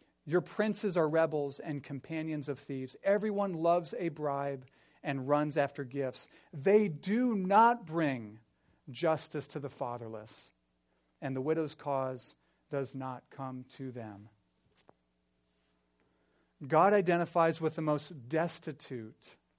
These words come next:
with the most vulnerable. They are huge on God's heart, and they should be on ours as well.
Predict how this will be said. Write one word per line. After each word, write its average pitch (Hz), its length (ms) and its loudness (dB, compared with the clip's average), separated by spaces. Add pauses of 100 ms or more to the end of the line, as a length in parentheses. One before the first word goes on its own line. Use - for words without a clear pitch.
(100)
with 165 260 -2
the 170 60 -4
most 160 420 0
vulnerable. 143 920 -2 (460)
They 175 260 4
are 165 200 0
huge 214 760 -4
on 156 240 -4
God's 135 340 -4
heart, 123 480 -10 (1000)
and 131 120 -6
they 131 60 -4
should 139 240 -8
be 131 120 -4
on 123 100 -6
ours 123 240 -12
as 113 100 -18
well. 113 360 -10